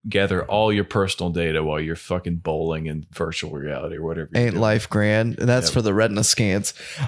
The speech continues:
Speaker 2: Uh, Disney has created a working Star Wars lightsaber. You excited? Let's go kill somebody. Let's give it to the kids.
Speaker 1: Ten forty-five <laughs> slash Jake for confusing Jak and Daxter one more time.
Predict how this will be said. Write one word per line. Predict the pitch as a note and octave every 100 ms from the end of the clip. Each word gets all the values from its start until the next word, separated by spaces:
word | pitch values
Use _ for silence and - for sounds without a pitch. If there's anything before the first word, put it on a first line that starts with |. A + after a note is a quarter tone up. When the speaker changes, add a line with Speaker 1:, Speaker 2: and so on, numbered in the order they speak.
| -
Speaker 2:
Uh, | A#2+ B2 B2
Disney | - D3 D3 F3
has | D3+
created | - D#3+ C3+ C3
a | A2+
working | B2+ C3 C#3+ C3+
Star | - C3 B2
Wars | B2 A#2
lightsaber. | A#2+ A#2+ - G#2+ G2+ G2
You | G#2
excited? | - - A#2 B2+ D3+
Let's | D#3 -
go | E3+ D#3+
kill | E3 D3+
somebody. | - B2 G2+ G2+
Let's | A#2+ A#2+
give | D#3+ C3+
it | -
to | D3
the | C3+
kids. | C#3 A2 G#2 - - - - -
Speaker 1:
Ten | B2+ C3+
forty-five | D3 D3+ D#3 C#3 C#3 B2+ G2+ F2
<laughs> | -
slash | - A2 - C#5 F3 -
Jake | B2+ B2 C3+ C3 -
for | A2+ G#2
confusing | G#2+ F2+ A2+ A2 G#2 F#2+
Jak | G#2 G#2 A2+
and | G#2 G2+
Daxter | G2 F#2 - F#2+
one | F2+ F2+ F#2
more | F#2 F#2
time. | F#2 F#2 D#2+